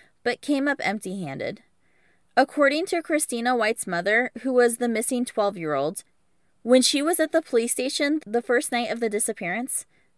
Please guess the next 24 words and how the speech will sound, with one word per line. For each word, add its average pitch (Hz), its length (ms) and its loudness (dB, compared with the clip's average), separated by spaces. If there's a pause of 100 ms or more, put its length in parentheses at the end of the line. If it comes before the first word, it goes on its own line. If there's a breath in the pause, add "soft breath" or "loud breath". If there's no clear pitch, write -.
(120)
the 285 100 2
person 320 440 2
of 381 140 0
interest 254 480 -2
came 226 300 -6
in 196 340 -2 (480)
and 226 140 -2
was 240 200 2
right 214 240 4
in 294 100 -2
her 285 160 2
face 202 440 -2
trying 202 340 -4
to 180 60 0
help. 185 420 -6 (160)
He 277 180 0
also 294 260 4
had 339 140 2
means 240 300 -2
in 247 160 -2
the 226 80 0
Kristen 247 440 -2
David 196 340 -2
case. 277 460 -4